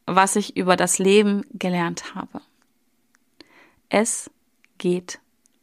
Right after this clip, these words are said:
weiter.“ Ich find's wunderschön und mit diesem Bewusstsein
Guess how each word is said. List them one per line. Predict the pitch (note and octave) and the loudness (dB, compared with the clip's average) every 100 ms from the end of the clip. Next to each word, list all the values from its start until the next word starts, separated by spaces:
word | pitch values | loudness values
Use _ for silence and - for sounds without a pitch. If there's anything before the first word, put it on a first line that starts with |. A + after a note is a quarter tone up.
| - | -8
weiter.“ | D#3+ D3 - - G3 - _ _ _ _ _ _ _ _ _ _ _ _ _ - _ _ _ _ _ _ _ | -2 -2 -2 -10 -14 -16 _ _ _ _ _ _ _ _ _ _ _ _ _ -20 _ _ _ _ _ _ _
Ich | A3+ C4 | 2 6
find's | B3 - | 6 8
wunderschön | A#3 A#3 A#3 - G#3+ A3+ A#3+ | 6 8 6 4 4 4 4
und | A3 | 2
mit | G#3 G#3 | 0 0
diesem | G#3 G#3+ G#3 | 0 2 0
Bewusstsein | G3 A3 A#3 - G#3 G#3 G#3 G#3 | 0 0 0 2 4 4 2 -2